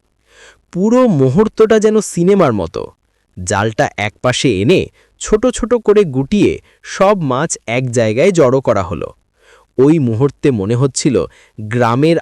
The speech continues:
আসল আনন্দ মানেই এটাই, তাজা রূপালী মাছগুলো ঝিলমিল করছে সূর্যের আলোয়। তারপর সেই মাছ বড় বড় ঝুড়িতে করে গাড়িতে তোলা হলো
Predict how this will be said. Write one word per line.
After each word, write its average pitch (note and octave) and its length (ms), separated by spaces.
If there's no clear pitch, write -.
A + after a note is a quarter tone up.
আসল C3 500
আনন্দ D3+ 420
মানেই D#3 540
এটাই, D#3 420
তাজা C#3 460
রূপালী E3 480
মাছগুলো C3 540
ঝিলমিল B3+ 480
করছে F3+ 400
সূর্যের D#3+ 440
আলোয়। B2 340
তারপর B3 400
সেই B3 300
মাছ A#2 580
বড় A#2 340
বড় F3 240
ঝুড়িতে B2+ 500
করে A#2 300
গাড়িতে B2 480
তোলা A#2+ 280
হলো F2 320